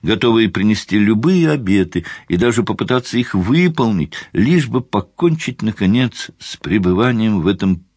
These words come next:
пыточном зале, где роль палача выполняла молодая и очаровательная женщина, способная, пожалуй, что и впрямь руководить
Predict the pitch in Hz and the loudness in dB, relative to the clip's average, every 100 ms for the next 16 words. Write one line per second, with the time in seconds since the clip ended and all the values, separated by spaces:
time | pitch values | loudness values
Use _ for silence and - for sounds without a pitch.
0 | - 135 123 120 - - 110 101 73 101 | -6 -6 -6 -10 -8 -4 -2 -2 -4 -2
1 | 113 117 98 85 - - - 87 85 98 | 0 2 2 -2 -8 -14 -6 -2 2 2
2 | 98 139 156 156 123 123 123 123 113 104 | 4 4 2 0 0 0 0 -2 0 -2
3 | - 80 90 85 73 69 73 92 147 143 | -4 -2 0 0 -2 -4 -4 -4 -4 -4
4 | 147 127 120 117 113 110 - 101 98 82 | -6 -6 -6 -6 -4 -4 -4 -6 -4 -2
5 | 95 82 - 67 - - - - - 208 | -2 -2 -6 -8 -10 -16 -14 -10 -6 -4
6 | - 151 151 151 156 180 131 127 131 - | -2 -2 -2 -4 -4 -4 -4 -4 -4 -6
7 | 139 135 - 110 120 120 123 120 98 104 | -6 -6 -6 -2 -2 0 -2 -2 -2 0
8 | 85 110 | 0 -2